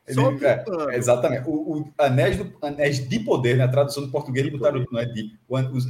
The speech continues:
Speaker 1: eu, eu preferia que fosse com
Speaker 2: Ring
Speaker 1: Du,
Speaker 2: of
Speaker 1: mas o
Speaker 2: Power.
Speaker 1: correto é Anéis de Poder e, e Casa do Dragão. Deu pra ver nesses dois episódios que o dinheiro tava na tela, meu irmão.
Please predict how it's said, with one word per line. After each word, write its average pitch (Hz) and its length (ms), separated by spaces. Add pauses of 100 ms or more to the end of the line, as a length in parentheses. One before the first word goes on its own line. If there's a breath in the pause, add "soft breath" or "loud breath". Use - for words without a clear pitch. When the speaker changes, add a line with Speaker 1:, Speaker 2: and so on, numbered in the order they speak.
(160)
Speaker 1:
eu, 127 160
eu - 80
preferia 147 300
que - 60
fosse 165 180
com 208 140
Speaker 2:
Ring 120 140
Speaker 1:
Du, 107 60
Speaker 2:
of - 40
Speaker 1:
mas 113 140
o 135 40
Speaker 2:
Power. 113 140
Speaker 1:
correto 127 260
é 143 40
Anéis 127 320
de - 140
Poder 131 540 (460)
e, 135 340
e 120 600
Casa 139 280
do 135 100
Dragão. 120 580 (300)
Deu 165 160
pra - 180
ver 113 140
nesses 127 300
dois 147 260
episódios 104 720 (260)
que 127 120
o 127 40
dinheiro 131 320
tava 135 200
na 139 180
tela, 82 220
meu 80 80
irmão. - 200